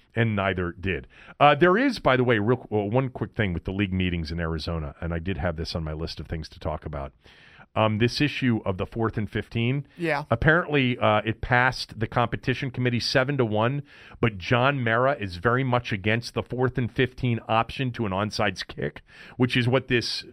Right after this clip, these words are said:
Speaker 1: A A F, is that the league?
Speaker 2: Yes, the A A F.
Speaker 1: It's what the A A F uses in replacement of an onside kick. I'm all for it.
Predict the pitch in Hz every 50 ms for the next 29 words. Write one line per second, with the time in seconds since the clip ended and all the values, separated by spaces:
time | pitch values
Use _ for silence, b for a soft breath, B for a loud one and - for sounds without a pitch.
0 | b b b b b b - 139 147 139 131 131 131 123 123 127 - - - _
1 | _ _ _ - 101 95 123 113 - - 110 110 113 113 110 - 175 175 160 139
2 | - _ - 151 151 - 143 - - - - - - _ _ _ _ _ _ _
3 | _ _ - 113 117 - 117 131 120 - - 110 117 117 113 120 120 117 113 110
4 | 107 110 110 - - 117 117 117 107 120 135 127 117 - B B B B B B
5 | - 120 113 107 104 - - 117 110 110 - 131 127 120 120 - 107 95 104 98
6 | 101 107 - - 117 101 98 95 - - - 131 135 131 - B B B B B
7 | B _ 127 135 147 156 143 139 139 127 - - 135 123 135 156 170